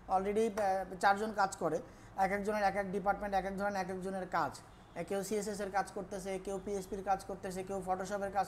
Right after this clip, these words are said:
করতেছে। তা আমরা এই কাজগুলো আমাদের support প্যানেলের মাধ্যমে এটাকে individually ভাগ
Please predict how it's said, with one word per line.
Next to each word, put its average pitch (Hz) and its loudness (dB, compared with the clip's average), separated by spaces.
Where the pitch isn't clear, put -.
করতেছে। 185 -6
তা 185 2
আমরা 202 2
এই 233 2
কাজগুলো 214 4
আমাদের 208 0
support 208 -4
প্যানেলের 214 -6
মাধ্যমে 214 -6
এটাকে 208 -4
individually 208 -2
ভাগ 175 0